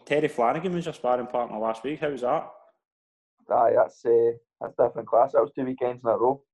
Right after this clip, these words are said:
Speaker 2: Been
Speaker 1: Was it?
Speaker 2: sparring, well, sparring him in, sparring him in Glasgow, um, first week, then I went down to Manchester to spar him, um, last weekend, and both, aye, that shows you the levels of the game.
Speaker 1: Puts his level, right, as a different class.
Speaker 2: Aye, just,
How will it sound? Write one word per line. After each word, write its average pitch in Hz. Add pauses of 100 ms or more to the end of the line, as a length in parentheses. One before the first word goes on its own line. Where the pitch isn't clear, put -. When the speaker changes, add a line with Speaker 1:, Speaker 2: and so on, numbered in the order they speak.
Speaker 2:
Been 127
Speaker 1:
Was -
it? 104
Speaker 2:
sparring, 127
well, 120
sparring 131
him 131
in, 123 (140)
sparring 135
him 135
in 123
Glasgow, 120 (680)
um, 107
first 127
week, 135
then 117
I 117 (260)
went 107
down 117
to 113
Manchester 120
to 131
spar 131
him, 117 (320)
um, 117
last 127
weekend, 131
and 110 (760)
both, -
aye, 117
that 120
shows 131
you 127
the 127
levels 123
of 120
the 123
game. 117 (220)
Speaker 1:
Puts 107
his 98
level, 95
right, 101
as 92
a 90 (200)
different 104
class. 110 (560)
Speaker 2:
Aye, 113
just, 131